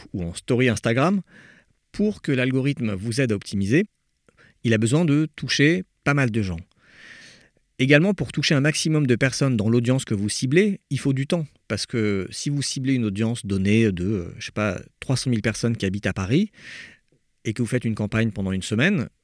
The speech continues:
il va peut-être falloir la semaine pour toucher un maximum de ces personnes-là. Parce que tout le monde ne se connecte pas à Facebook tous les jours. Il y a des gens qui se connectent dix fois par jour.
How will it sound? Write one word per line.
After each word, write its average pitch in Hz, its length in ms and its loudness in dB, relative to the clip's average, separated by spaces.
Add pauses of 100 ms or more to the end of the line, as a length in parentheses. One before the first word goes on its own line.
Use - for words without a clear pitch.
(180)
il 104 60 -8
va 104 80 -4
peut-être - 220 -6
falloir 131 260 2
la 110 80 2
semaine 190 340 0 (140)
pour 98 240 -12 (140)
toucher 127 420 0 (140)
un 117 100 -2
maximum 113 560 0
de 98 60 -4
ces - 160 -6
personnes-là. 92 600 -4
Parce 92 140 -6
que - 80 -6
tout 139 200 -4
le 135 40 2
monde 151 160 2
ne 123 60 2
se - 100 -6
connecte 98 280 -4
pas 131 160 0
à - 20 0
Facebook 107 400 -6
tous 120 100 -6
les 120 60 -2
jours. 160 360 -4
Il - 40 -14
y - 20 -8
a - 20 -8
des 85 80 -6
gens 98 120 -4
qui - 100 -12
se - 60 -18
connectent 92 260 -4
dix 98 120 -10
fois 95 140 -2
par 92 160 -6
jour. 147 260 -2